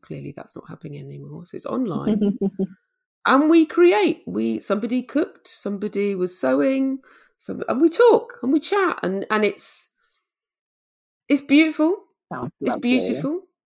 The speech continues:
Speaker 1: you know, and I, I think if you can find a space, you know, that, that you can talk to people or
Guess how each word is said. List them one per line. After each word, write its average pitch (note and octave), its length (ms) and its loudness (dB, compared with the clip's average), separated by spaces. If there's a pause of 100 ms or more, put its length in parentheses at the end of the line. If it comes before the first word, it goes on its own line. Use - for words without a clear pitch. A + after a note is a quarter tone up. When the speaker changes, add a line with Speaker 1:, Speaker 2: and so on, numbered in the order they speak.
Speaker 1:
you A3 100 -8
know, F#3 160 4
and F#3+ 120 4
I, F#3+ 100 4
I G#3 40 2
think B3 280 0
if - 160 -2
you A3+ 140 -2
can A3 160 0
find D4 600 6
a C4 60 0
space, - 880 0 (640)
you G#3+ 220 -2
know, D3 380 -2
that, - 320 -4 (100)
that D#3 260 -6 (120)
you E3+ 260 -6
can D3 580 -6 (1200)
talk C#4+ 340 2
to C4 100 -6
people A3 600 -4
or C#3 400 -8